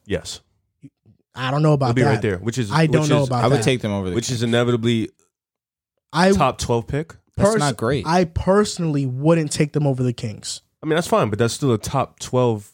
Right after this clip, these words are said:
Speaker 1: eleven pick. That's
Speaker 2: You're
Speaker 1: not
Speaker 2: talking about a Kings team who now has
Speaker 1: What?
Speaker 2: <laughs> De'Aaron
Speaker 1: What?
Speaker 2: Fox,
Speaker 1: Okay.
Speaker 2: Kevin Huerter,
Speaker 1: Wow.
Speaker 2: um, Malik Monk,
Speaker 1: That's incredible.
Speaker 2: Harrison Barnes,
Speaker 1: I
Speaker 2: Keegan Murray,
Speaker 1: promise you,
Speaker 2: Domantas Sabonis.
Speaker 1: I didn't flinch <laughs> once you said any of those
Speaker 2: They
Speaker 1: names.
Speaker 2: definitely have more good players in the Jazz right
Speaker 1: You
Speaker 2: now.
Speaker 1: think so?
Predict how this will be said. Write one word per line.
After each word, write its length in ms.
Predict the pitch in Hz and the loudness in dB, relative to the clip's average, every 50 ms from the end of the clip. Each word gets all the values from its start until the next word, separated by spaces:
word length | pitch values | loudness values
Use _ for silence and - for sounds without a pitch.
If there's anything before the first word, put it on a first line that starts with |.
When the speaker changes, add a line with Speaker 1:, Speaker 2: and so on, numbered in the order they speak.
| _ - | _ -8
Speaker 1:
eleven 340 | 110 110 120 123 113 110 104 | -4 -2 0 0 0 -2 -4
pick. 220 | - - 131 107 - | -4 -4 -4 -4 -6
That's 180 | 101 107 - | -8 -8 -4
Speaker 2:
You're 100 | 147 160 202 | 0 0 0
Speaker 1:
not 60 | 196 | 2
Speaker 2:
talking 260 | - 220 214 208 214 | 2 0 2 2 0
about 200 | 208 190 185 170 | 2 2 2 2
a 40 | 165 | 0
Kings 320 | - - 190 190 175 - | -2 -2 -2 -2 -2 -4
team 260 | - - 175 165 156 | -4 -4 -2 -2 0
who 80 | 151 151 | 0 0
now 280 | 147 143 147 147 147 147 | 0 2 2 2 2 2
has 460 | 143 147 147 143 143 139 135 127 - 110 | 2 2 2 2 2 2 0 -2 -2 -4
Speaker 1:
What? 320 | 101 87 87 - - - _ | -4 -4 -6 -10 -16 -14 _
Speaker 2:
<laughs> 60 | - | -4
De'Aaron 920 | 135 - - 330 - - 453 - - - - - - 160 165 170 180 202 | -4 -2 -2 -4 -2 -2 -2 0 0 0 -2 -2 0 2 2 2 4 2
Speaker 1:
What? 80 | 208 196 | 0 0
Speaker 2:
Fox, 500 | - - 190 185 180 180 175 - - - | 0 2 2 4 4 2 0 -4 -6 -6
Speaker 1:
Okay. 80 | 113 - | 0 2
Speaker 2:
Kevin 240 | 170 160 165 170 | 2 2 2 2
Huerter, 540 | 170 160 165 170 165 160 165 170 165 165 165 - _ _ - | 0 2 4 4 4 4 2 2 0 0 -4 -10 _ _ -4
Speaker 1:
Wow. 300 | 101 104 - - 175 170 | -2 0 0 0 0 0
Speaker 2:
um, 40 | 156 | 0
Malik 360 | 151 147 156 175 180 165 - | 2 2 2 0 0 -2 -2
Monk, 260 | 160 160 160 156 156 | 0 0 2 2 2
Speaker 1:
That's 200 | 151 104 - - | 0 -2 -4 -6
incredible. 400 | 110 95 90 - - 98 92 90 | -8 -8 -8 -8 -6 -6 -4 -2
Speaker 2:
Harrison 420 | - 160 175 180 175 - - 185 165 | 0 2 2 2 0 0 -2 0 0
Barnes, 340 | 160 160 156 156 156 156 - - | 2 2 2 2 0 -2 -6 -4
Speaker 1:
I 80 | 208 180 | -4 -2
Speaker 2:
Keegan 200 | 160 175 175 170 | 0 0 0 2
Murray, 320 | 170 165 160 160 160 156 147 | 2 4 4 4 2 2 0
Speaker 1:
promise 60 | 143 | 0
you, 60 | 143 | 0
Speaker 2:
Domantas 440 | 147 151 156 160 160 - 165 - - | 0 0 0 0 -2 -4 -8 -6 -6
Sabonis. 340 | 170 160 170 165 160 147 143 | -2 0 0 2 2 2 2
Speaker 1:
I 40 | - | 2
didn't 140 | 135 135 127 | 2 2 0
flinch 480 | - - 135 131 131 123 107 - - - - | -2 -2 -2 0 0 0 0 -2 -8 -12 -12
<laughs> 80 | _ - | _ -6
once 340 | - 123 113 - - - - - - _ - | -4 -4 -4 -4 -6 -16 -16 -18 -16 _ 0
you 120 | 170 190 | 2 2
said 300 | 165 151 147 151 135 131 - - 139 - - | 2 0 -2 -4 -4 -4 -4 -6 -8 -6 -4
any 140 | 196 180 165 | -2 0 0
of 100 | 156 127 | 0 2
those 100 | 139 - | 2 2
Speaker 2:
They 60 | 185 185 | 2 2
Speaker 1:
names. 80 | 175 - | 4 4
Speaker 2:
definitely 360 | 190 214 226 - - 202 196 | 4 2 2 2 0 0 2
have 280 | 175 175 175 170 160 143 | 2 4 4 2 2 2
more 280 | 160 160 165 170 170 151 | 0 2 4 4 2 2
good 340 | 131 127 139 156 165 156 - | 0 0 0 2 2 2 2
players 360 | - 170 160 156 156 147 143 | 0 0 2 2 0 0 0
in 40 | 147 | 0
the 80 | 139 131 | -2 -2
Jazz 340 | 131 139 135 131 127 120 | 0 0 0 0 0 -2
right 100 | 123 120 | -4 -4
Speaker 1:
You 60 | 113 110 | -4 0
Speaker 2:
now. 60 | 117 | 0
Speaker 1:
think 140 | 139 135 123 | 0 0 2
so? 240 | 135 139 175 190 | 2 0 0 0